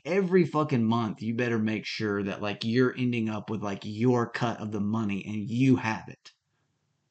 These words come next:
Like, there's not all, like, this ambiguity running around about who's got money for what and this, that, and the other and all that bullshit. London man jailed for two years after stalking a hundred and twenty-one victims and writing a rape list.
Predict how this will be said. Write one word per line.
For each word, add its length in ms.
Like, 120
there's 160
not 120
all, 120
like, 200
this 240
ambiguity 880
running 340
around 420
about 300
who's 260
got 240
money 240
for 160
what 340
and 140
this, 160
that, 220
and 100
the 100
other 200
and 100
all 140
that 320
bullshit. 580
London 360
man 280
jailed 280
for 120
two 200
years 360
after 240
stalking 440
a 60
hundred 320
and 100
twenty-one 520
victims 420
and 180
writing 320
a 60
rape 400
list. 460